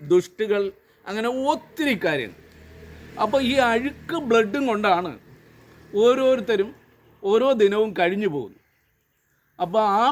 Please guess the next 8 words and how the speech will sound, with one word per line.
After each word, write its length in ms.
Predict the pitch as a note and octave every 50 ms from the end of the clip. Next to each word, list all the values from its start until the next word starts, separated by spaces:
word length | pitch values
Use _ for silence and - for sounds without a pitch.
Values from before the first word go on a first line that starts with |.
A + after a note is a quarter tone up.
| C4 F#3
ബ്ലഡിനെ, 500 | F3+ G3 G3 F#3+ E3+ F3 C4 B3 G#3+ C#3+ G#2+ - _ _ _ _ _ _ _ _ _ _ _ _ _ _ _ _ _ -
പഴകിയ 500 | D#3 E3+ F3 A3 A#3 G#3+ A3 C4 C4+ C#4+ D4 - - F3
ബ്ലഡ്, 240 | F3 G3+ G3+ F3+ F#3+ G3+
നമുക്കൊരു 320 | A3 A3 A3 A#3+ B3 B3+ B3 A#3
ബോട്ടിലിൽ 380 | B3 C4 C4+ G3+ B3 A#3+ A3+ G3+
കുറച്ച് 220 | A3+ G#3 E3+ A3 G3+ G3
വെള്ളം 180 | F#3+ G3+ G#3+ F#3
എടുക്കുകയാണ്, 360 | D#3+ D3+ - C#3 G#2 G2+ -